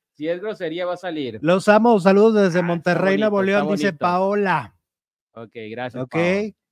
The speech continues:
Speaker 2: A ver.
Speaker 1: Otro, otro, a ver.
Speaker 2: A ver, ahí puse a Sandra Martínez, dice, "Por fin los ven vivo haciendo de comer y con mi bebé". ¿Qué tal?
Speaker 1: Ah, qué bonito, con el
Speaker 2: Gracias,
Speaker 1: baby.
Speaker 2: Sandra.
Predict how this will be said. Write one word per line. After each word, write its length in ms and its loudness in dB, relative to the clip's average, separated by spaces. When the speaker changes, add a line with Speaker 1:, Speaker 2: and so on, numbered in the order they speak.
Speaker 2:
A 140 -16
ver. 360 -8
Speaker 1:
Otro, 380 -6
otro, 280 -4
a 60 -4
ver. 240 -4
Speaker 2:
A 80 2
ver, 160 2
ahí 140 2
puse 320 -2
a 80 0
Sandra 320 -2
Martínez, 560 -4
dice, 260 -4
"Por 220 -4
fin 160 -4
los 120 -2
ven 240 -4
vivo 220 -2
haciendo 380 -4
de 100 -4
comer 360 -4
y 100 -6
con 180 -4
mi 140 -4
bebé". 520 -2
¿Qué 140 -4
tal? 460 4
Speaker 1:
Ah, 260 0
qué 80 -10
bonito, 680 -10
con 100 -12
el 80 -12
Speaker 2:
Gracias, 440 -2
Speaker 1:
baby. 100 0
Speaker 2:
Sandra. 720 -2